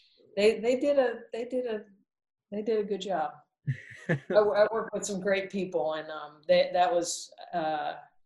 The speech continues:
Speaker 1: I, I have a feeling, you know, who, who might have pushed for that and been behind it. And, um, I appreciate all that love, but, you know, it just, I was shocked. I'm glad I'm alive,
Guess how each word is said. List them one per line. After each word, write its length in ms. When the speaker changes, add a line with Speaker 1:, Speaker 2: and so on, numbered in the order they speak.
Speaker 1:
I, 140
I 240
have 220
a 80
feeling, 680
you 100
know, 380
who, 460
who 160
might 240
have 160
pushed 280
for 100
that 260
and 140
been 180
behind 480
it. 220
And, 200
um, 360
I 220
appreciate 520
all 200
that 200
love, 300
but, 260
you 100
know, 160
it 100
just, 400
I 60
was 140
shocked. 320
I'm 120
glad 280
I'm 120
alive, 500